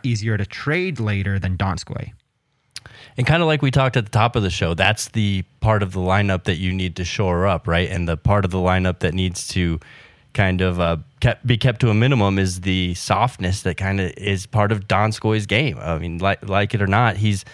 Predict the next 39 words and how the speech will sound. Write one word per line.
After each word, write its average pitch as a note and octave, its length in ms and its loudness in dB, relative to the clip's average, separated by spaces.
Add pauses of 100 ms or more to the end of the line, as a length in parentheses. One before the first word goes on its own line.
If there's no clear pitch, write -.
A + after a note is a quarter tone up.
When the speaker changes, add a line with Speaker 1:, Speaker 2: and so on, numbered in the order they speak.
(420)
Speaker 2:
he A#2+ 120 0
does B2 260 4
bring B2+ 280 2
some B2 180 0
goals A2+ 300 2
here A#2 180 4
and A2 120 2
there, A2+ 200 4
and G#2+ 180 2
I A2 120 4
think G#2 200 0
that's A2 260 2
why G#2+ 300 4
he's G#2 240 2
kinda A2 240 2
tough G#2 360 2
to G2 200 0
expose, F#2+ 500 0
'cause, F#2 380 -2
yeah, G#2 260 -2
he, F#2+ 240 0
he - 280 -4
brings G#2 420 0
more G#2 300 2
than F#2+ 320 0
a, E2+ 240 0
a F#2 120 -2
Compher G2 480 0
or F#2+ 200 2
a F2+ 40 -2
Jost F#2+ 440 0
does A2 340 2
offensively. C3 800 -2 (500)
But A2 240 2
then A#2 220 4
you A2+ 180 4
look A2+ 220 2
at G#2 240 0
the, F#2 480 0